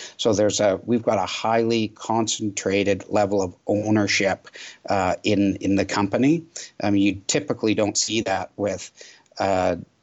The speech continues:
juniors that have been around for, for ten years. It's usually a much broader distribution of ownership.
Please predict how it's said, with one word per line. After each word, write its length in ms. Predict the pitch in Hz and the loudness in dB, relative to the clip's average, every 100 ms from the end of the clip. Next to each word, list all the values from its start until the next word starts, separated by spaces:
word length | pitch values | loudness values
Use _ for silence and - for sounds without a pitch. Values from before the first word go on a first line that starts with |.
| - 104 | -16 -4
juniors 720 | - 104 104 98 98 - - - | 2 4 4 4 2 2 -2 -2
that 140 | 104 95 | 0 2
have 140 | 90 | 2
been 100 | 101 | 0
around 460 | 92 92 98 95 90 | 0 0 0 0 -2
for, 300 | - 90 - | -4 -4 -6
for 160 | - | -8
ten 280 | 98 104 98 | -2 0 2
years. 380 | 98 101 92 85 | 2 2 0 -2
It's 200 | 90 - | -4 0
usually 340 | 110 107 107 | 2 2 2
a 80 | 98 | 2
much 300 | 95 95 - - | 2 0 -4 -6
broader 600 | 101 98 98 107 98 101 - - | -2 2 2 4 2 0 -4 -10
distribution 720 | - 104 - 95 104 104 104 | -2 -2 0 0 2 2 0
of 200 | 95 92 - - - - | 0 -2 -10 -18 -20 -6
ownership. 600 | 107 156 180 165 269 160 | 0 4 4 4 2 0